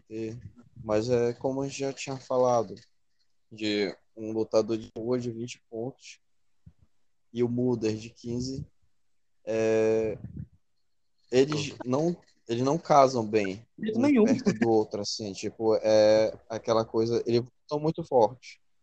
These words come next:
Speaker 1: Mas o que eu tô falando é que parece que o três D T, ele não consegue definir um parâmetro de referência de poder dentro dos cenários. Tipo, talvez num cenário Gundam,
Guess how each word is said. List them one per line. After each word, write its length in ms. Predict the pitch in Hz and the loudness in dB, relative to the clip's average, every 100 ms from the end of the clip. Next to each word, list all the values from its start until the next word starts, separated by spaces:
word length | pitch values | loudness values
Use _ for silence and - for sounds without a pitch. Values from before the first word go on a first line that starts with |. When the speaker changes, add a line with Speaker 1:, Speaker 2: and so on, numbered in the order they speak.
| _ _ | _ _
Speaker 1:
Mas 220 | 123 131 123 | 4 4 6
o 100 | 127 | 2
que 100 | 147 | 4
eu 60 | |
tô 220 | 170 165 | 6 4
falando 760 | 156 - 143 135 139 160 151 - | 4 2 4 4 2 2 0 2
é 240 | 120 123 120 | 4 4 2
que 480 | - 127 127 120 123 _ _ _ _ _ _ | -2 -2 0 0 -4 _ _ _ _ _ _
parece 440 | 139 135 143 143 - | 2 4 4 2 -4
que 180 | 151 139 - | 0 0 0
o 100 | 127 | -12
três 280 | 123 127 131 | -8 -6 -4
D 180 | 135 131 | -4 -4
T, 280 | - 139 - | -4 -4 -2
ele 160 | 131 131 | -2 0
não 160 | 135 | -4
consegue 540 | 147 160 156 143 135 135 | -4 -4 -2 0 -2 -4
definir 920 | 135 135 - 120 120 131 139 120 - _ | -4 -6 -8 -4 -2 -2 0 -4 -6 _
um 120 | 117 | -14
parâmetro 880 | - 131 123 123 131 131 - 127 127 | -2 4 4 4 0 -2 -4 -4 -4
de 120 | 123 | -4
referência 560 | 127 120 131 123 123 123 | -4 -4 -4 -4 -6 -10
de 120 | 131 | -12
poder 680 | - 127 117 120 127 131 - - | -10 -10 -6 -2 -2 -2 -10 -14
dentro 340 | 120 127 - | -12 -12 -14
dos 280 | 123 131 - | -12 -8 -6
cenários. 840 | 139 139 131 123 107 104 - - _ _ _ _ _ _ | -6 -2 2 2 0 -6 -10 -14 _ _ _ _ _ _
Tipo, 540 | 117 113 113 101 107 - _ _ _ _ _ _ _ _ | -10 -4 0 0 -2 -10 _ _ _ _ _ _ _ _
talvez 840 | - 151 147 139 143 135 117 - - | 2 2 4 6 6 6 2 -4 -4
num 180 | 123 117 | -2 -2
cenário 500 | - 123 120 120 117 | 0 4 6 6 2
Gundam, 760 | 110 120 143 143 120 107 107 | 0 0 0 0 -2 -2 -8